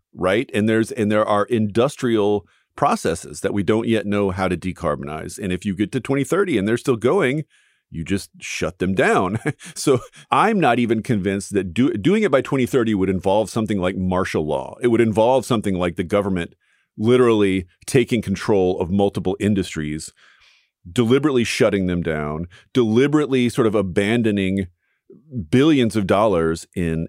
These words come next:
assets, fossil fuel assets that have not depreciated yet, et, et cetera, et cetera, et cetera. It means something like, I don't wanna say police state, but something, <laughs> something along those lines of urgency, like a total,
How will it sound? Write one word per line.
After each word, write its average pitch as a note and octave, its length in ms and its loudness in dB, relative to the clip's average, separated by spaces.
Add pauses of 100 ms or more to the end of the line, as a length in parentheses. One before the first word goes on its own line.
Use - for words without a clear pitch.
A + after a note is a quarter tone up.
(160)
assets, E2+ 480 -4
fossil D2 280 -4
fuel - 240 -6
assets E2 460 -4
that E2 100 -4
have E2+ 120 -4
not F2 240 -4
depreciated D#2 840 -6 (520)
yet, E2+ 400 -2
et, A#2+ 160 -4 (240)
et C3 300 0
cetera, F3 320 0
et A#2+ 80 -4
cetera, G#2+ 240 0
et F#2+ 80 -4
cetera. F#2 240 0
It A2 60 -6
means C#3 300 0
something B2+ 340 -2
like, F#2 420 -2 (680)
I C3+ 80 2
don't C#3 100 2
wanna A#2+ 140 2
say A2 140 0
police A2+ 380 -2
state, E2 400 -6
but G2 120 -4
something, A#2+ 420 -2 (260)
<laughs> - 220 -20
something D3 460 -6
along A2 440 2
those G#2 240 0
lines F2+ 320 0
of D2+ 80 -8
urgency, D#2+ 480 -8
like D#2 180 -10
a D2+ 60 -8
total, A2+ 600 0